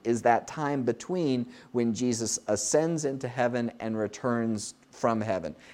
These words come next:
It's the last phase of history. It's not talking about its length,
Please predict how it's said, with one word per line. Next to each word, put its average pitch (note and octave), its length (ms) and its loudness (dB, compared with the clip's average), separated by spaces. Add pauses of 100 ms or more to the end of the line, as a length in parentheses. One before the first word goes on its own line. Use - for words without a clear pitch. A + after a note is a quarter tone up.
(100)
It's C3+ 220 -8
the B2+ 120 4
last D3 680 2
phase B2+ 540 2
of G#2+ 240 -4
history. F2 680 0 (340)
It's - 180 -2
not C3+ 180 0
talking C3+ 280 0
about A2+ 400 2
its G#2+ 240 -2
length, A2+ 600 -2